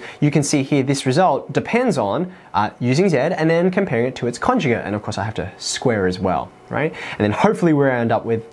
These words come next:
is four I X Y. So let's see how that unfolds. You can see here, here's my z minus z bar, and because I have defined, uh, z and z bar in this way,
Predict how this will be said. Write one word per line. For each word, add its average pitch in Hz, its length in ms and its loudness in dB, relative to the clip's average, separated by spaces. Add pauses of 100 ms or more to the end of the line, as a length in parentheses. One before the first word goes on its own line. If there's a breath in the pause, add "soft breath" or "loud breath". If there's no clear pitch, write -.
is 113 80 -8
four 110 420 2
I 104 300 -2
X - 360 -6
Y. 90 320 0
So - 140 0
let's 151 160 0
see 120 200 -2
how 104 420 -2 (120)
that 104 340 -2
unfolds. 90 600 -4 (1120 loud breath)
You 165 100 4
can 160 100 6
see 139 180 2
here, 185 240 4 (180 loud breath)
here's 147 200 2
my 127 140 2
z 131 180 2
minus 117 460 -2
z 117 180 2
bar, 208 380 -2 (280 loud breath)
and 135 280 2
because 180 480 2
I 165 100 2
have 135 140 -2
defined, 135 600 -2
uh, 117 280 0 (180)
z 123 160 2
and 131 420 0
z 117 180 2
bar 120 280 0
in 117 160 0
this 107 240 -2
way, 156 380 2